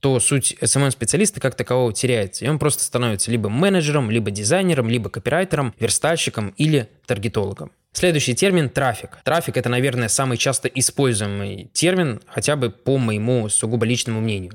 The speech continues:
Трафик — это посетители, люди, покупатели и те, на кого вы настраиваете рекламу, м, и кого привлекаете к покупкам.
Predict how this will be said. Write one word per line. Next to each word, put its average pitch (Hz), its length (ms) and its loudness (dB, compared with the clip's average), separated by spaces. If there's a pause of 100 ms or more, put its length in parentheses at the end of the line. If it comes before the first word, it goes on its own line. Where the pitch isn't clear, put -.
Трафик — 180 260 0
это 143 120 -2
посетители, 107 840 -2
люди, 160 380 2
покупатели 135 920 -2
и 123 80 -2
те, 208 160 2
на 165 100 2
кого 143 220 2
вы 123 140 2
настраиваете 113 540 -2
рекламу, 143 600 0
м, 80 280 -12
и 123 120 -4
кого 120 240 2
привлекаете 110 560 -4
к - 80 -20
покупкам. 113 520 -10